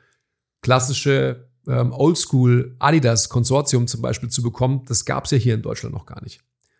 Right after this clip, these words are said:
Also es war halt einfach in den neunziger Jahren. Sowas gab's noch nicht hier. Wir haben dann, ähm, als wir unsere erste W G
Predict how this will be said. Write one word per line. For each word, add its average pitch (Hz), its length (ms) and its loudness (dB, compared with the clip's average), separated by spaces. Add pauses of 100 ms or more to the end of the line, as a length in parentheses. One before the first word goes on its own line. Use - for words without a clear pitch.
Also 107 200 -2
es 95 100 2
war 117 140 2
halt 120 140 0
einfach 120 260 -4
in 123 80 -2
den 123 80 0
neunziger 123 360 -4
Jahren. - 280 -10 (560)
Sowas 117 260 0
gab's 135 300 -2
noch 127 60 4
nicht 107 300 -4 (380)
hier. 120 320 -8 (1200)
Wir 120 140 8
haben 165 100 4
dann, 160 160 4
ähm, 143 480 -2
als 127 180 -2
wir 143 60 -2
unsere 135 200 -2
erste 147 600 -2
W 120 180 0
G 147 340 -2